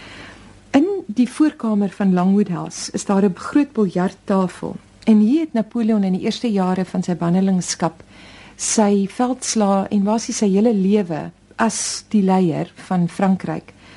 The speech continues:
aan drie mense gelyk gedikteer. Kaarte uitgesprei op hierdie groot biljarttafel.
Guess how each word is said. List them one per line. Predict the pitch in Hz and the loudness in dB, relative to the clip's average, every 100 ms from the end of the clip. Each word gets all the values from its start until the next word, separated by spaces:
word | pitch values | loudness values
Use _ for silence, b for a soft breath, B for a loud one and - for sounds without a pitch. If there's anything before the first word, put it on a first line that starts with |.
| B B | B B
aan | 220 220 214 185 _ | 2 4 2 -2 _
drie | 196 226 311 | -6 2 2
mense | 240 208 208 | 4 2 -2
gelyk | - 190 180 180 | -6 -4 -4 -6
gedikteer. | - 170 170 - 196 170 170 - B B | -8 -8 -8 -6 -4 -2 -4 -12 B B
Kaarte | - 254 262 254 | 2 2 2 -2
uitgesprei | 240 240 - 240 - 226 | -4 -4 -4 -8 -2 0
op | 214 | 2
hierdie | 214 196 | 0 0
groot | - 226 220 | 0 0 0
biljarttafel. | 202 185 185 - - 196 185 - 196 | 0 0 0 -2 -2 0 -2 0 0